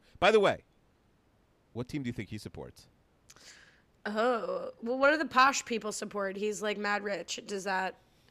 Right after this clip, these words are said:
Speaker 1: The
Speaker 2: do you think
Speaker 1: posh
Speaker 2: he likes
Speaker 1: people?
Speaker 2: red or white?
Speaker 1: Hmm.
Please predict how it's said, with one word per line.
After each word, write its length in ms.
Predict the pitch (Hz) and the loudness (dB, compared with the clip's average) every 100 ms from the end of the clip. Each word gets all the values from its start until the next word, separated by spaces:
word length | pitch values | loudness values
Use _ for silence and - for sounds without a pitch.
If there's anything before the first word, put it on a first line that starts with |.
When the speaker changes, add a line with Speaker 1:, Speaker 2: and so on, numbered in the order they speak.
| _ _ _ _ _ _ - | _ _ _ _ _ _ -14
Speaker 1:
The 80 | 107 | -6
Speaker 2:
do 120 | 240 | 0
you 80 | 247 | 0
think 120 | 285 | 2
Speaker 1:
posh 40 | |
Speaker 2:
he 60 | 294 | 2
likes 220 | 277 254 | 2 2
Speaker 1:
people? 100 | 226 | 4
Speaker 2:
red 140 | 233 240 | 6 6
or 100 | 226 | 4
white? 380 | 208 190 170 - _ _ _ _ _ _ _ - | 2 -2 -4 -8 _ _ _ _ _ _ _ -12
Speaker 1:
Hmm. 640 | - 151 147 123 107 92 | -4 -2 0 0 -2 -4